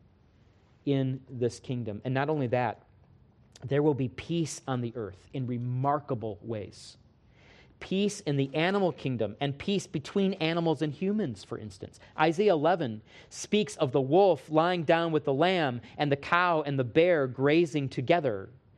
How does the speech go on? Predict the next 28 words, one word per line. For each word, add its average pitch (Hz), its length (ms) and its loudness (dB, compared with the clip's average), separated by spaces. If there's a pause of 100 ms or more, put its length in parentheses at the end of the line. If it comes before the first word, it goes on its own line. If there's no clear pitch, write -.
(380)
and 160 100 2
a 156 60 6
little 208 240 6
child 202 640 2
playing 208 400 2
with 165 160 2
the 147 60 2
cobra, 156 600 4
and 175 200 2
nobody 339 400 4
is 349 120 0
threatened 294 440 2
by 170 180 6
this, - 580 -6 (300)
and 196 140 2
the 247 120 2
animals 311 380 4
aren't 180 240 2
threatened, - 580 -2
and 214 100 4
the 240 60 6
people 349 420 4
aren't 202 200 -2
threatened, 117 440 -2
and 190 120 4
nobody 349 280 6
is 359 140 0
harmed. 294 580 -6